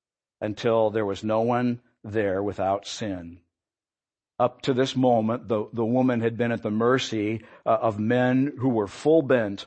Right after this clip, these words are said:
on killing her. Now she stands at the mercy of one who graciously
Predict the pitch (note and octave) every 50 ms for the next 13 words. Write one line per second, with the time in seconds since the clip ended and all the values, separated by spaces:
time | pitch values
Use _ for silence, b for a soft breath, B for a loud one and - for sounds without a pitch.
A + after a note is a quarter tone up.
0 | _ _ - A#2 A2 G#2 G2+ - - - D#3+ D3 B2+ A2 G2 F#2+ F2+ E2+ F#2 F#2+
1 | F#2 F2 F2 F#2 - _ - G#2+ A#2 B2 C3 B2+ - C#3 A#2 - - - A#2 G#2+
2 | G#2+ G#2 G#2 G#2 G#2 - b b b b b b - - - G#2+ G2 G2+ A2 A2+
3 | A2 - - G2+ F#2+ F#2 G2 - G#2+ G2+ F2 F#2+ G#2 G#2+ G#2 G#2 G2+ G2+ G2+ G#2
4 | G2+ F#2+ A#2 A2 F#2 G#2 G#2+ G2+ G2+ - - A2 - - - G2+ G2 F#2+ F#2+ F#2